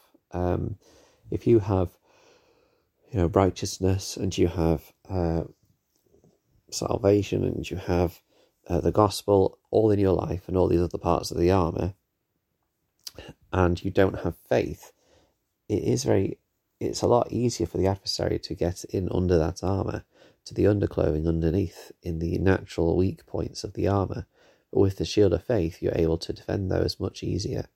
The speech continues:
Uh, and so it just highlights the importance of the shield of faith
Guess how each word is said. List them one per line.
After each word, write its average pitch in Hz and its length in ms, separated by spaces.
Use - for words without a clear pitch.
Uh, 85 280
and 90 200
so 92 460
it - 120
just 98 200
highlights 104 520
the 90 100
importance 104 640
of - 220
the - 80
shield - 300
of - 120
faith - 360